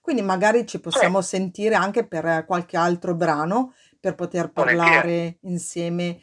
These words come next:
Speaker 1: a-, appunto de-, di quest'album uscito in concomitanza, no? Con questo,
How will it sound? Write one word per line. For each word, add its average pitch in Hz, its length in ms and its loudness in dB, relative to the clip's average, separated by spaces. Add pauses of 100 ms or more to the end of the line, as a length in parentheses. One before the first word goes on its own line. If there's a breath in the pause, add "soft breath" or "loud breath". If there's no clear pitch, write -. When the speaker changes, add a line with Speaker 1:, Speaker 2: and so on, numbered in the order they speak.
(220 soft breath)
Speaker 1:
a-, 170 220 -2
appunto 175 500 -4
de-, 156 300 0
di 165 100 -2
quest'album 160 800 -6
uscito 156 1120 -6
in 170 120 -6
concomitanza, 160 920 -4
no? 214 200 -6
Con 156 200 -10
questo, 151 800 -6